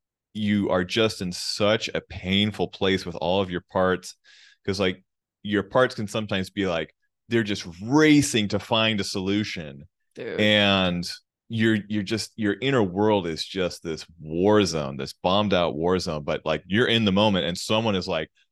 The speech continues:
Speaker 1: giving you that stare to, like, "Answer, fucking answer me right now." And, like, all you can do is just close your mouth and just be like, "Mm-mm, nope, you are not getting a fucking thing from me."
Speaker 2: Mm-hmm.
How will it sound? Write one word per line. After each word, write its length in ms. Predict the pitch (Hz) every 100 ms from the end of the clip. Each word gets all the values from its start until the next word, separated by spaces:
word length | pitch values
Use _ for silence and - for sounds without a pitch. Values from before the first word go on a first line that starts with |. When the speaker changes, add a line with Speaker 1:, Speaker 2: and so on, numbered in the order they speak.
| _ _
Speaker 1:
giving 260 | 117 120 113
you 120 | 104
that 220 | 95 92
stare 520 | - - 107 107 95 90
to, 120 | 98
like, 340 | 87 82 80 _ -
"Answer, 440 | 107 131 127 104 101 _ -
fucking 360 | - 123 113 92
answer 320 | 98 123 98
me 120 | 85
right 320 | 76 87 110
now." 440 | 92 110 85 78 - _ _ _ -
And, 180 | 101 95
like, 120 | 87
all 200 | 90 101
you 160 | 113 113
can 180 | 117 104
do 220 | 117 120
is 120 | 95
just 240 | - 82 -
close 680 | - 90 95 101 104 98 -
your 280 | 92 95 95
mouth 460 | 92 92 92 - -
and 180 | 80 78
just 220 | 78 -
be 120 | 80
like, 220 | 71 67 -
"Mm-mm, 200 | 87 - - _
nope, 340 | 82 85 90 -
you 180 | 80 85
are 100 | 76
not 200 | 73 69
getting 200 | 71 62
a 80 | -
fucking 600 | - 101 85 87 85 - _ -
thing 220 | 82 76 73
from 260 | - -
me." 80 | - - - - _ _ _ -
Speaker 2:
Mm-hmm. 460 | 180 175 180 151